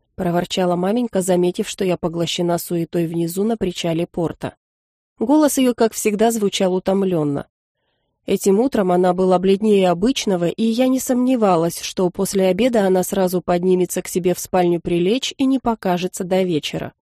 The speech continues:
«Да, маменька». Я с восторженным любопытством наблюдала за группой индейцев. Мужчины в кожаных штанах и с голыми торсами пререкались с купцом из-за рыбы и оленьих шкур,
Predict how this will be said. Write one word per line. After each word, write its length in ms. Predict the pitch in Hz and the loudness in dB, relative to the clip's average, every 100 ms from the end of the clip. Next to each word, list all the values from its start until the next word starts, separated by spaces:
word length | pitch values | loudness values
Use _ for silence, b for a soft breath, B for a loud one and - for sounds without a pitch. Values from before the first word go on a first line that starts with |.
| _ _ _ - | _ _ _ -4
«Да, 220 | 262 262 | 0 2
маменька». 560 | 185 170 170 160 160 - _ _ _ _ _ _ | 2 2 0 -2 -8 -12 _ _ _ _ _ _
Я 220 | 196 233 | 0 0
с 80 | 240 | 2
восторженным 720 | 233 233 254 233 226 226 220 | -2 0 0 2 2 4 4
любопытством 760 | 214 208 214 294 311 - 196 190 | 2 2 2 0 -2 -2 0 2
наблюдала 520 | 185 190 208 294 285 | 2 0 2 2 2
за 140 | 226 | 2
группой 400 | 202 226 233 247 | 0 -2 -2 0
индейцев. 720 | 262 262 233 185 - 151 - _ _ _ _ | 2 2 2 0 0 -6 -8 _ _ _ _
Мужчины 420 | 220 208 320 311 | 2 4 4 4
в 80 | - | 4
кожаных 420 | 220 208 202 196 | 2 4 4 2
штанах 440 | - 214 214 190 | 2 2 2 2
и 40 | 196 | -2
с 80 | 190 | 0
голыми 400 | 202 196 190 190 | 2 4 2 0
торсами 520 | 247 285 - 202 170 | 0 -2 0 0 0
пререкались 720 | - 196 196 - 208 185 185 | 0 0 0 0 0 0 0
с 80 | - | -4
купцом 520 | - - - 220 214 | -6 -8 -2 0 2
из-за 280 | 202 202 185 | 0 0 0
рыбы 300 | 214 269 285 | 0 0 0
и 240 | - 233 | 0 0
оленьих 580 | 233 196 190 190 202 240 | 2 2 2 2 -2 -6
шкур, 440 | - - 247 185 | -10 -4 -4 -4